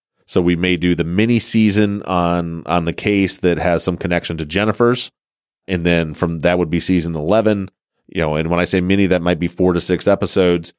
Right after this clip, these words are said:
and then do another smaller season after that, uh,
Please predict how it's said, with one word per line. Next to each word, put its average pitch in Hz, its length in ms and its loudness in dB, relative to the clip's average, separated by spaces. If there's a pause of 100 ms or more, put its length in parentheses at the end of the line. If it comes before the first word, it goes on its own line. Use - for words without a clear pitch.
(240)
and 85 180 -4
then 85 160 0
do 82 180 2
another 95 360 2
smaller 104 580 0
season 98 460 0
after 82 340 -4
that, 95 460 -2 (120)
uh, 73 320 -4